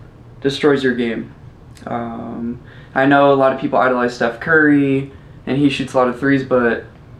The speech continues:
there's a whole different process that comes within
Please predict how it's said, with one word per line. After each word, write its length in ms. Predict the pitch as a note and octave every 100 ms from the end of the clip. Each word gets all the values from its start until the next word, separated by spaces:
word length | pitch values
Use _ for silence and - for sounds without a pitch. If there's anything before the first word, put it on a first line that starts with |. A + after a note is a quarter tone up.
| -
there's 180 | C3 C3
a 140 | C#3
whole 560 | C3 D3 D#3 E3 E3 C#3+
different 400 | D3 D3+ D#3 G#2+
process 580 | - A#2+ B2+ - B2+ -
that 380 | B2 A#2 A#2 -
comes 300 | C3 B2 B2
within 760 | - - - E3+ E3+ D#3